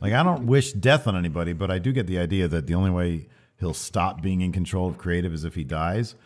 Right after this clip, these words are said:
I don't want him to die. So maybe something else happens to him that is not tragic, but keeps him from, like, what if they say, "Hey, you have a condition where we have to take a little piece of your brain out,"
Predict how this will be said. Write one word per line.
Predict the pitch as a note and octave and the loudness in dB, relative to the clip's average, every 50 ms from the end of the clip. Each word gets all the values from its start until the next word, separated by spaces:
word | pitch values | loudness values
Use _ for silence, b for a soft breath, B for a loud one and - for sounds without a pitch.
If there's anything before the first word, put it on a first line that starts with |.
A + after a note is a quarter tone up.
| b b b b | b b b b
I | - F2+ | -8 -4
don't | - - E3 G3+ G#3+ | 0 2 4 4 4
want | F#3+ D#3 C3+ A#2 | 4 4 4 4
him | G#2 | 2
to | F#2 E2 | 0 0
die. | D2+ F2+ E2 C#2 A#1 G#1 G1+ - - - _ _ _ _ _ _ _ | -2 -2 -4 -4 -6 -10 -14 -18 -20 -20 _ _ _ _ _ _ _
So | - - - A#2 A2+ G#2 G2 G2 F#2+ F#2 F#2 - - - | -18 -8 -2 0 2 2 4 2 2 0 -2 -4 -6 -4
maybe | - G#2+ A#2+ C#3+ F3 E3+ F3+ E3+ C3+ | 0 2 2 4 4 4 2 2 2
something | - - D3 B2 G#2 A#2 G#2 G2 | 2 2 2 2 4 4 4 4
else | G2+ G#2 G2+ - | 4 2 2 0
happens | - F2 D#2 C#2+ - D2+ C#2 - - | 0 -2 -2 -2 -4 -8 -8 -8 -8
to | - E2+ D2 C2+ | -6 -6 -6 -6
him | C2+ C2+ C#2 C#2 C#2+ - b b b b b b b | -8 -8 -10 -10 -12 -14 b b b b b b b
that | b D#2+ D#2 F2 E2 D#2+ E2 E2 D#2+ D#2+ D#2 - - - - - - - _ _ _ - | b -6 -2 -2 0 0 2 0 0 -2 -4 -8 -14 -18 -18 -20 -20 -20 _ _ _ -4
is | F#2 F#2 F2+ F2+ F2 F2 F2 | -2 0 0 0 0 0 2
not | C3 D#3+ F#3+ G#3 - | 2 2 2 2 0
tragic, | - - - A#2+ C3 C#3+ D3 C#3 - E2 D#2+ C2+ D#2+ - - - - _ _ _ _ _ _ _ _ _ - | -4 -4 0 2 4 6 6 4 4 2 -4 -6 -8 -10 -12 -16 -20 _ _ _ _ _ _ _ _ _ -10
but | D#2 - G#2 F#2+ F#2+ F#2 - - - | -4 -2 0 0 0 -2 -4 -12 -18
keeps | - - - E3+ C#3+ B2 - - | -8 -2 -2 -2 -2 -2 -4 -2
him | - C#3+ C3 B2 B2 A2 | 0 2 2 2 2 0
from, | - - B2 A#2 G2+ F#2+ F#2+ F#2 F2+ F2 F2 E2+ E2 D#2 D2+ b b b b b b b b | -2 -2 -2 -2 0 0 0 0 0 -2 -2 -2 -4 -6 -8 b b b b b b b b
like, | - D3 D#3 G3 | -2 -2 2 2
what | A3+ | 2
if | A#3+ G#3+ | 2 2
they | F#3 E3+ D3+ | 0 0 0
say, | - - C#3+ C#3 B2 | 0 0 2 2 2
"Hey, | A2 G#2+ B2+ C#3+ C#3+ B2+ G#2 F2 E2+ E2 D#2 D#2+ D#2+ - _ _ _ _ _ _ - | 2 2 2 2 4 4 4 2 0 0 -2 -4 -6 -8 _ _ _ _ _ _ -4
you | G2+ A2 A2 | 0 2 4
have | B2 C3 B2+ A#2 | 4 4 4 2
a | A#2+ | 2
condition | - A#2+ A2+ A2 B2 A2 - A2+ G#2+ | 2 2 2 2 2 2 0 0 0
where | G2+ G2+ | 2 2
we | G2 | 0
have | F#2+ E2+ | 0 -2
to | - | 0
take | G#2+ G2+ F2+ | -2 0 0
a | F#2+ | 0
little | G2 F#2+ | -2 -2
piece | - G#2 F#2 - | 0 -2 -2 -2
of | - | -4
your | E2 D#2 | -6 -4
brain | D2 F2 F2+ G2+ A2+ C3 | -2 -2 0 0 0 0
out," | C#3 D3 D3+ D3+ - - | 0 0 -2 -4 -6 -8